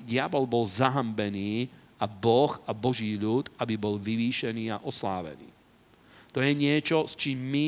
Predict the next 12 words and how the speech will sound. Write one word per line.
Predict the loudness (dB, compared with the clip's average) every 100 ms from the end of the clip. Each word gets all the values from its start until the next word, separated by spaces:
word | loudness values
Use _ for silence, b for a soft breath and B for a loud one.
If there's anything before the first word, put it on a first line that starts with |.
| 0
veľakrát | 2 2 2 0 0 0 -2 -2
nepočítame, | -2 -2 0 -2 -4 -4 -4 -2 -2 -4 -10 B B B
ale | 0 4 6 6 6 6 4 2 0 0 2
práve | 2 4 2 0
preto | 0 0 2 2 0 -4 -6 -4
skúšky | -2 0 0 2 2 0 0
majú | -4 -2 -2
tento | -2 -2 -2 -2
cieľ | 0 0 2 0 B B B -6
vyčistiť, | -2 -2 0 0 0 0 0 0
ehm, | -2 -8 0 2 2 0 2 4 4 2
charakter | 0 0 0 -2